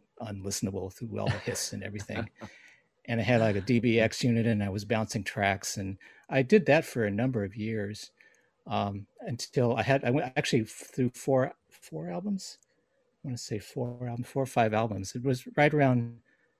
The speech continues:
Speaker 1: nineteen ninety-two when I went digital, and I bought a, a, I, I blew four thousand at that time. That was a lot of money.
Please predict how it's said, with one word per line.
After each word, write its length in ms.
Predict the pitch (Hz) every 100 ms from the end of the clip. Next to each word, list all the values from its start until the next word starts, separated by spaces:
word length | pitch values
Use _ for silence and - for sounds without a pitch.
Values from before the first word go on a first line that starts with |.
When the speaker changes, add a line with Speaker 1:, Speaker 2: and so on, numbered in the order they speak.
| _ -
Speaker 1:
nineteen 380 | 123 139 - 131
ninety-two 440 | 120 107 - 135
when 140 | 110 104
I 60 |
went 200 | 101 98
digital, 560 | 113 107 104 95 98 - _ _ _ _ _ _ _
and 300 | - 107 104
I 40 | 101
bought 260 | 107 101
a, 500 | 104 98 - 107 98 95 _ -
a, 60 |
I, 220 | 107 -
I 20 | 113
blew 420 | 101 - 117 117
four 240 | - 120
thousand 500 | 110 117 104 101 98 92
at 80 |
that 160 | - 110
time. 180 | 104 92
That 120 | 92
was 80 | 104
a 40 |
lot 200 | 98 104
of 60 | 101
money. 320 | 98 98 98